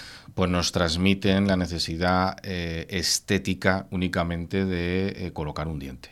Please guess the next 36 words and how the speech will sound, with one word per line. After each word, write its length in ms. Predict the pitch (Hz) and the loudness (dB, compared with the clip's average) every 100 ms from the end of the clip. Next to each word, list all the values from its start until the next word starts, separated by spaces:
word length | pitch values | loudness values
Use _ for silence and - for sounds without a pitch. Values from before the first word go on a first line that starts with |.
| - | -8
La 120 | 78 | -4
ortodoncia 560 | 76 80 87 90 110 101 | -4 -2 -4 -2 0 2
no 200 | 98 101 | 4 4
es 160 | 95 | 2
colocar 320 | - 82 73 69 | 0 -6 -6 -8
un 120 | 69 | -4
diente. 340 | 85 80 - - - - - | -4 -4 -10 -20 -20 -20 -8
La 80 | - | -6
ortodoncia 440 | 76 76 78 80 | -4 -4 -4 -4
es 100 | 78 | -6
colocar 580 | - 73 73 78 82 85 - - - - | -6 -8 -4 0 0 -2 -10 -20 -18 -10
un 160 | 73 | -2
diente, 680 | 78 110 101 104 104 107 - - | 2 4 2 0 0 0 -4 -12
una 220 | 87 78 | -8 -6
oclusión. 800 | 73 69 71 - 104 104 104 101 - - - - | -6 -8 -4 2 4 4 2 -2 -8 -20 -20 2
Muchos 380 | 101 127 123 104 | 6 6 6 4
de 60 | |
los 100 | 95 | 2
problemas, 680 | 92 85 82 85 85 - - - - | 0 0 2 2 0 0 -4 -10 -6
eh, 420 | 90 80 78 76 | 0 0 0 -2
que 160 | 78 73 | -6 -4
tienen 240 | 82 80 | -2 -2
los 100 | 78 | -2
pacientes 500 | - 80 82 80 - | -4 -4 -2 -2 0
hoy 100 | 87 | 2
en 100 | 82 | 4
día, 220 | 90 80 - | 4 4 0
como 160 | 76 | -4
por 100 | 76 | -4
ejemplo 300 | - 85 78 | -2 -2 -2
el 80 | 71 | -4
estrés 560 | 73 - 92 82 82 - | -4 2 4 4 2 -2
o 60 | |
una 180 | 85 82 | -2 2
mala 200 | 87 87 | 2 2
oclusión, 600 | 87 85 78 95 98 107 | 0 -2 0 4 4 2